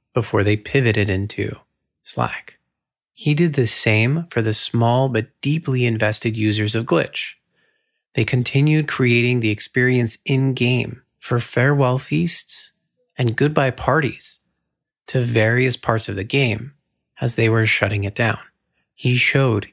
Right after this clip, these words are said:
each user and the whole community how much he cares for their experience and what matters to them. He and his teams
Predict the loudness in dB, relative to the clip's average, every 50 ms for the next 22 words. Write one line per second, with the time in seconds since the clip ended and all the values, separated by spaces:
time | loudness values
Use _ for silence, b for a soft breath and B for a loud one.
0 | _ -4 0 0 2 0 0 -2 -4 -4 -4 -4 -4 -2 0 2 2 2 2 0
1 | -4 -4 -4 -2 0 2 2 0 0 0 0 0 0 0 -4 -2 0 2 4 4
2 | 4 2 0 -2 -8 -10 _ _ _ B B B B B B -4 0 2 4 4
3 | 4 2 0 -2 -4 -6 -10 -8 -8 -2 0 2 2 2 2 2 0 -2 -4 -6
4 | -8 _ b b b b b b b -6 -2 0 0 2 0 0 -2 -2 -4 -4
5 | -2 0 0 2 2 4 2 2 2 0 -2 -6 -8 -8 -4 -2 0 0 0 -2
6 | -2 -2 -2 0 2 2 2 2 2 2 0 0 -2 -6 -8 -6 -4 -4 -4 -6
7 | -10 _ _ _ _ _ _ _ _ _ _ _ _ _ _ _ _ _ _ _
8 | _ _ _ _ -14 -4 0 2 4 4 4 4 2 0 -2 -2 2 2 2 2
9 | 2 0 -2 -6